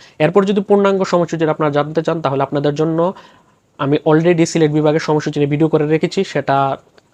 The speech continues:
ভিডিওর লিঙ্কটা আমি ডেসক্রিপশন বক্সে দিয়ে রাখবো, পাশাপাশি ভিডিওর এন্ড স্ক্রিনে পেয়ে যাবেন, অবশ্যই সেটা দেখে নেবেন। আল্লাহ হাফেজ।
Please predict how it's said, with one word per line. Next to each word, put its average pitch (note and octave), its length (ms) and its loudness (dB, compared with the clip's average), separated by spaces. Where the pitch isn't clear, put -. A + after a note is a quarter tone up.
ভিডিওর D3+ 320 2
লিঙ্কটা D3+ 300 0
আমি D3+ 120 -2
ডেসক্রিপশন D#3 400 0
বক্সে D3+ 180 -2
দিয়ে D#3 140 0
রাখবো, E3 220 -2
পাশাপাশি C#3 280 -2
ভিডিওর D3+ 200 -2
এন্ড D3+ 140 2
স্ক্রিনে E3 300 0
পেয়ে E3+ 160 2
যাবেন, E3 200 0
অবশ্যই C#3+ 400 0
সেটা D#3 180 -2
দেখে B2 220 -4
নেবেন। A#2 180 -10
আল্লাহ B2 160 0
হাফেজ। - 340 -16